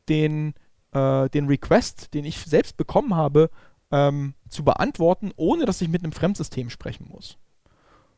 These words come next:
Das heißt nicht, dass ich überhaupt nicht mit den Fremdsystemen sprechen möchte, ähm, aber ich möchte es halt nicht machen, während ich den User-Request abarbeite.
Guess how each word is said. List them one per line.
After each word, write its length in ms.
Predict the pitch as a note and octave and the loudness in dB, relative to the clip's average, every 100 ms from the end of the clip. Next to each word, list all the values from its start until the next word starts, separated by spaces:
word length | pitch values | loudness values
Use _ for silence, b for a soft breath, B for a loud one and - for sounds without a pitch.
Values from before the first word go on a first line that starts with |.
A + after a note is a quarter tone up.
| b _ _ _ | b _ _ _
Das 120 | C3+ | 0
heißt 160 | E3 - | 2 2
nicht, 160 | G3 | -2
dass 100 | F3+ | -2
ich 100 | D#3+ | 0
überhaupt 220 | C#3 C3+ | 0 0
nicht 100 | E3+ | 0
mit 100 | D3+ | -4
den 100 | D3 | -4
Fremdsystemen 500 | - D#3 C#3 - C#3 | -4 -6 -6 -6 -8
sprechen 460 | B2 - F3+ C4 C#4 | -6 -4 -4 -4 -4
möchte, 380 | A#3 B3 C#4 D4+ b b b b _ | -4 -4 -6 -8 b b b b _
ähm, 240 | E3 F3 - | 0 0 0
aber 140 | C#3+ | 2
ich 100 | F3 | 2
möchte 200 | F3+ E3+ | 2 -2
es 40 | - | 0
halt 140 | E3 | 0
nicht 160 | F3+ - | -2 -2
machen, 260 | D#3+ D#3 | -2 2
während 240 | D3 E3+ D#3 | 2 0 -2
ich 140 | C#3 | -8
den 100 | D3 | -6
User-Request 640 | C#3 D3 A#2+ A2 A2 - - | -4 0 0 0 -6 -8 -10
abarbeite. 520 | - - - - | -12 -12 -12 -16